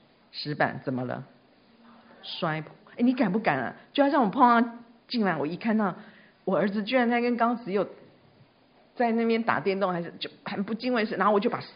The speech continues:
圣经给撕了。<laughs> 你就知道摩西有多气。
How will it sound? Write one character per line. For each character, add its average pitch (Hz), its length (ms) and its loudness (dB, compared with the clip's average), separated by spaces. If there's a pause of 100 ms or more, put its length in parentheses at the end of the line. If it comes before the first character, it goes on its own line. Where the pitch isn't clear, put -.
圣 196 220 2
经 196 140 0
给 165 100 2
撕 156 440 -6
了。 - 260 -6 (600)
<laughs> - 760 -18
你 170 80 -4
就 247 120 4
知 233 60 -2
道 262 120 6
摩 190 160 6
西 208 140 2
有 196 80 6
多 151 260 -2
气。 135 420 -8